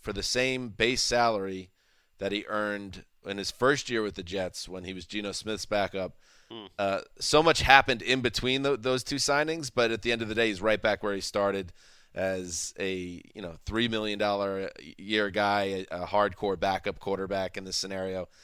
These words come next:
Speaker 1: Everything's kinda back where it should be, and Fitz is now a backup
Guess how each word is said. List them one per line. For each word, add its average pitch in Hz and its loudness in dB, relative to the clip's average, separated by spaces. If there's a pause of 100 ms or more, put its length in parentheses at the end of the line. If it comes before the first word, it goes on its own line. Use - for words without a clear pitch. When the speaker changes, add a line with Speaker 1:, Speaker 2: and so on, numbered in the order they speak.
(200)
Speaker 1:
Everything's 127 2
kinda 120 4
back 107 6
where 101 0
it 92 -6
should 107 0
be, 90 -4 (320)
and 95 -6
Fitz 101 -2
is 90 -8
now 92 -4 (100)
a 92 -2
backup 87 -4